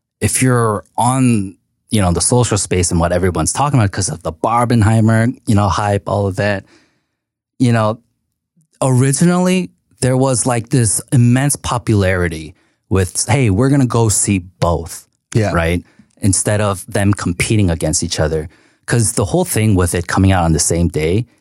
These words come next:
Speaker 1: is Warner Brothers taking revenge on Christopher Nolan for leaving their studio.
Speaker 2: Mm.
Speaker 1: Nolan was so pissed at what th-, how they marketed and released Tenet, and it being one of his worst, uh,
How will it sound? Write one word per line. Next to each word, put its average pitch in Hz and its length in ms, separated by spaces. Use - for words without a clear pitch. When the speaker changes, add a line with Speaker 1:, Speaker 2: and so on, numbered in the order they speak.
Speaker 1:
is 85 260
Warner 87 360
Brothers 113 480
taking 92 400
revenge 80 520
on 78 140
Christopher 76 320
Nolan 78 380
for - 180
leaving 82 460
their 82 120
studio. 76 600
Speaker 2:
Mm. 123 600
Speaker 1:
Nolan 104 300
was 95 120
so 95 240
pissed - 400
at 80 160
what 90 160
th-, - 200
how 90 200
they 87 160
marketed 80 540
and 80 180
released 78 600
Tenet, 87 380
and 82 260
it 92 180
being 95 180
one 92 140
of 85 80
his 82 180
worst, 85 540
uh, 80 360